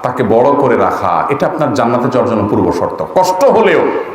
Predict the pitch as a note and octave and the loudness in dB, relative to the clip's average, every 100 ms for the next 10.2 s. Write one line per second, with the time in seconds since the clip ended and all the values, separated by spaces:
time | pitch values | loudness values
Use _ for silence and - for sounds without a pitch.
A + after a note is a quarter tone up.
0 | - - - - - - - - D3+ D3+ | -12 -14 -16 -18 -20 -20 -20 -4 -2 2
1 | G#3 G3+ E3 E3+ F3 D#3+ - B3+ B3+ G3+ | 2 2 2 2 2 2 4 4 4 4
2 | F#3 E3+ A#2+ - - - - - G3+ G#3 | 4 4 2 0 -4 -8 -10 0 2 4
3 | A#3 A#3 A3 G3+ A3+ B3 B3 A#3 G#3 F#3+ | 2 4 4 4 4 4 4 4 4 4
4 | D3 C3 - - - - - - - - | 2 0 -2 -6 -12 -14 -16 -8 -6 -4
5 | - - C#3 C3 A2 - A2 G2 G2+ G2+ | 0 0 0 -2 -4 -4 -6 -2 0 2
6 | G2 F#2+ F#2+ G2 F#2+ F2+ F2 D#2+ G#2+ C3+ | 2 0 0 -2 0 0 0 0 2 2
7 | C#3+ C#3 C3 A2+ G#2 F#2+ F2+ D2+ - - | 2 2 2 2 2 0 0 -2 -6 -12
8 | - G#2+ C#3+ F3+ F3+ C#3 G#2+ - - - | -6 -2 2 2 2 2 2 -2 -2 -2
9 | C#3 C3 A2 G2 G2 F#2+ - D#2+ D#2 D#2 | 0 0 0 2 0 0 0 -2 -2 -4
10 | D2+ C#2+ | -4 -6